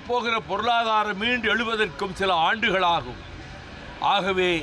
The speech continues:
இந்த பிரச்சனையில் தீவிரவாதிகளை ஊடுருவி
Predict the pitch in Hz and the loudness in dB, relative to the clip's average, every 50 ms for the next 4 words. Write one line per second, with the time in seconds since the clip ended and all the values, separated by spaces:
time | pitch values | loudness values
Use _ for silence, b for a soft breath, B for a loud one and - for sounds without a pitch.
0 | 135 - - - - - - - - - - - - - - - 190 208 220 220 | -4 -10 -12 -12 -12 -12 -12 -12 -12 -12 -12 -12 -10 -10 -6 -4 -2 0 2 0
1 | 208 - 185 208 233 - - 254 247 254 277 269 262 247 175 - 202 226 254 254 | 0 0 0 -2 -2 0 0 2 2 2 2 2 -2 -2 -4 -4 -4 -2 0 4
2 | 269 269 269 269 262 254 254 254 254 254 233 240 240 226 226 220 202 185 - - | 4 4 4 4 4 4 4 4 2 2 0 0 0 0 -2 -4 -6 -12 -14 -14
3 | - - - - - - - - - - - - - - - - - - 160 185 | -16 -16 -14 -14 -14 -14 -14 -14 -16 -16 -16 -16 -16 -16 -16 -16 -12 -8 -4 0
4 | 240 269 269 277 277 262 269 277 | 2 4 4 4 4 4 4 2